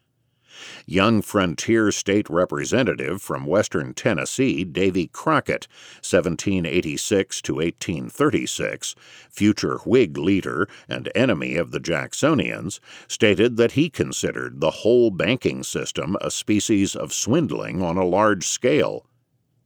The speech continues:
Protectionist and future Whig President General William Henry Harrison, seventeen seventy-three to eighteen forty-one,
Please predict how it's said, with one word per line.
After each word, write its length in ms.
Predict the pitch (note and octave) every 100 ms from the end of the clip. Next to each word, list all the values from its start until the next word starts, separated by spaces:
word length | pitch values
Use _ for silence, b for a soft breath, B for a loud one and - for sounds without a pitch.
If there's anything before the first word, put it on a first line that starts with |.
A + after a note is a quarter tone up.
| _ B B B -
Protectionist 880 | - C#2 - G#2 - F2+ E2+ - -
and 180 | C#2+ C2+
future 480 | - A#2+ A2+ D2+ A1+
Whig 420 | - B2 G2+ C2
President 580 | - B2+ B2 E2 - E2+ B B
General 480 | - E2 F2+ D#2+ C#2
William 400 | D2+ G#2+ F#2+ C#2+
Henry 420 | - A2 G#2+ E2
Harrison, 680 | D2 D#3 D#3 E2 - A#1+ A1 B B -
seventeen 640 | - D#2 E2 - F#2 D#2
seventy-three 920 | - G2 C#2 B1 A#1+ - B2+ D#2 F#2+
to 240 | - D2+
eighteen 480 | E2+ F#2+ - G2 D2+
forty-one, 800 | - A2+ E2 B1+ C#2+ C#3 D2+ E2+